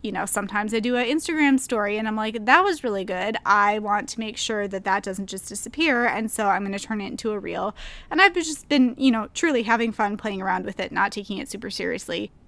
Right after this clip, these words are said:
And I've been getting a lot of traction with Reels. And it's very cool for me to see, like, all of a sudden my reach has increased by whatever the percentage is, like, thousands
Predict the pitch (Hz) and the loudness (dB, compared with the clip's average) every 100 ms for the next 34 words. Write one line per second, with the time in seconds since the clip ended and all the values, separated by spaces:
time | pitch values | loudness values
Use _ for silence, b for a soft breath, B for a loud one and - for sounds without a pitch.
0 | - 269 247 190 220 277 254 208 190 208 | 2 4 6 6 6 6 6 4 -2 2
1 | 196 214 - 349 339 269 190 156 - - | 2 0 4 4 6 0 -2 -6 -10 -12
2 | 87 - 220 254 240 226 302 277 - - | -10 -6 2 2 4 4 4 4 0 -2
3 | 330 320 262 233 202 208 - 285 247 208 | 0 0 0 0 -2 -6 0 2 2 0
4 | 196 214 - 226 233 240 - 240 233 214 | -2 -2 4 4 4 -2 2 4 4 2
5 | 214 B B B 214 214 214 220 - 226 | -2 B B B 2 4 4 2 0 4
6 | 285 285 - 233 214 202 - 233 226 240 | 4 2 2 2 2 -2 0 0 0 0
7 | 247 - - 208 202 202 220 226 214 202 | 0 -2 2 4 4 2 0 0 -2 -4
8 | 196 - 269 254 208 196 190 - 156 - | -6 0 0 0 -2 -4 -4 -4 -6 -6
9 | - - - 220 233 208 160 165 214 220 | -16 0 6 8 6 0 -2 -4 -4 -6